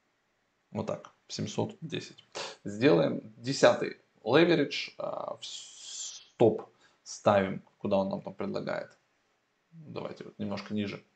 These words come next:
А тейк, соответственно, поставим повыше, вот на пятьдесят, на пробой пятьдесят четыре.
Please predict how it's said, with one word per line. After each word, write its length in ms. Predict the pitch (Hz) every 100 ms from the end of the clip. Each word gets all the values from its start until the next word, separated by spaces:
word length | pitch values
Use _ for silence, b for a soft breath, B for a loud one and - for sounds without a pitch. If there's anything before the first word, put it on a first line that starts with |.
| _ _ _ _ _ _ _ _ _ _ B B B _ -
А 480 | 110 110 113 107 - -
тейк, 440 | 135 151 156 - _ _
соответственно, 880 | - - 98 101 107 113 - 107 101
поставим 760 | - 98 - 104 101 98 98 - _ _ _
повыше, 800 | 117 117 107 - 113 117 - 104
вот 260 | 101 104
на 140 | - 101
пятьдесят, 640 | 98 107 - - - - _ _ _ _
на 140 | 104 101
пробой 420 | 101 101 107 107
пятьдесят 300 | 98 - 104
четыре. 400 | - - 95